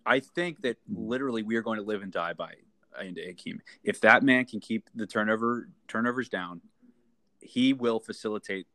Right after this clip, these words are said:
Speaker 1: the entire game. He will command respect, I believe, because he can penetrate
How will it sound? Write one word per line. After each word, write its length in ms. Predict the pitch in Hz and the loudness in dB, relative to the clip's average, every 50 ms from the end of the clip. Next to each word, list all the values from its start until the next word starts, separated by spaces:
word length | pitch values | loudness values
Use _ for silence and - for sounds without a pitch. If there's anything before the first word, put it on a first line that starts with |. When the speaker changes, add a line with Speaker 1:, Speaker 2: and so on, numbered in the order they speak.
| _ - | _ -12
Speaker 1:
the 140 | 101 107 104 | -10 -8 -8
entire 380 | 98 - - 95 95 95 92 | -8 -6 -4 -2 0 0 -2
game. 300 | 87 85 87 82 82 85 - _ | -4 -6 -10 -12 -14 -18 -20 _
He 200 | _ - 107 113 | _ -4 -4 -2
will 540 | 117 110 107 110 107 101 95 92 92 90 - - - _ _ _ _ _ _ _ _ _ _ _ _ _ _ _ - - - - | -2 0 0 2 2 2 2 0 -4 -6 -8 -10 -18 _ _ _ _ _ _ _ _ _ _ _ _ _ _ _ -20 -20 -20 -14
command 500 | - - 117 110 101 104 104 107 113 110 101 | -8 -4 -2 0 0 0 0 0 -2 -4 -6
respect, 540 | 101 - - - - 107 98 90 - - - | -10 -12 -12 -8 -6 -4 -4 -4 -8 -12 -14
I 60 | - | -14
believe, 340 | 98 85 90 92 92 90 - | -14 -12 -12 -10 -10 -12 -12
because 220 | - - 110 98 - | -8 -8 -8 -8 -4
he 220 | - 127 131 156 | -2 0 0 0
can 200 | 156 - 165 135 | 0 -4 -4 -4
penetrate 600 | - - 120 117 117 104 - - 107 101 98 95 | -2 0 0 0 0 0 2 4 4 4 4 0